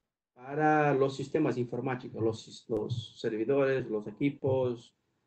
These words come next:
la red. Pero en un punto, Zabbix empieza a quedar más, más grande en la compañía para monitorizar el negocio o otras partes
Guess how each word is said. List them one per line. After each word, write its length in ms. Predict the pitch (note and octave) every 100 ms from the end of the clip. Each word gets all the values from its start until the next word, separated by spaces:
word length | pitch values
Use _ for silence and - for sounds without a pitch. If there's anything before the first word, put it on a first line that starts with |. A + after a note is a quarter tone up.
| -
la 280 | - A#2 G#2+
red. 440 | A2+ C#3 D3 D3 - _ - - _ _ _
Pero 640 | - F3+ E3+ D3+ C3+ - _ _ _ -
en 160 | F3 F#3+
un 180 | E3
punto, 400 | - C4 A#3 D#3
Zabbix 420 | C#3 G3 G#3 G#3 F3
empieza 420 | D3 E3 F#3+ F3
a 40 |
quedar 320 | E3+ D3 D#3
más, 560 | C#3+ D3 E3+ F#3+ - -
más 480 | C#3+ D#3+ E3 - -
grande 380 | C#3 C#3+ C#3 C3
en 100 | B2
la 80 | A#2
compañía 640 | - A#2+ A#2 A#2 G#2+ G#2+ _ _ _ _ _
para 220 | - D3 C#3+
monitorizar 580 | D3+ D3+ D3+ C#3 E3+
el 140 | E3 B2+
negocio 440 | A#2 B2+ B2 - - _ _ _
o 180 | - C#3
otras 260 | E3 D3+ C#3
partes 760 | - D3 D3 D#3+ F#3 F#3 -